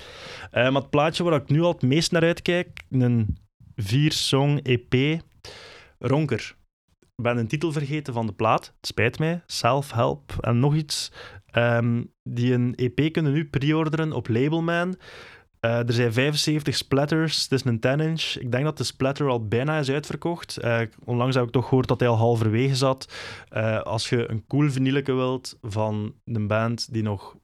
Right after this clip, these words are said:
heel wat potten gaat breken, die nog heel wat cafés kapot gaat spelen, die nog grote zalen, grote festivals gaat doen, ik ben er zeker van. Ehm, kan ik u echt garanderen, Ronker gaat het worden. Bestelt die een E P, check die clips. Ehm,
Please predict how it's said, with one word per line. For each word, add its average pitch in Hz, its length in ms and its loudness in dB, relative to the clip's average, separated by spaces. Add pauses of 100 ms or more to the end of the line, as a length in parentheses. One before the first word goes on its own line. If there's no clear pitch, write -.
(180)
heel 117 260 2
wat 147 160 0
potten 147 220 2
gaat 143 140 2
breken, 139 340 0
die 120 80 0
nog 113 140 0
heel 113 300 2
wat 127 280 2 (160)
cafés 127 600 0
kapot 127 360 -2
gaat 123 140 -2
spelen, 123 340 0
die 113 100 0
nog 104 160 -2
grote 123 340 0
zalen, 110 500 2 (540)
grote 113 840 -4
festivals 127 680 0
gaat 123 140 0
doen, 123 120 0
ik 110 80 0
ben 107 160 2
er 104 60 0
zeker 110 380 0
van. 135 380 2
Ehm, 110 520 0 (420)
kan 131 160 4
ik 120 100 2
u 123 40 6
echt 120 160 2
garanderen, 117 500 4
Ronker 117 300 2
gaat 110 160 4
het 107 100 -2
worden. 123 420 0 (840)
Bestelt 135 440 4
die 151 140 4
een 143 180 2
E 123 220 4
P, 147 120 -4
check - 280 0
die 139 120 2
clips. - 500 0 (220)
Ehm, 110 480 2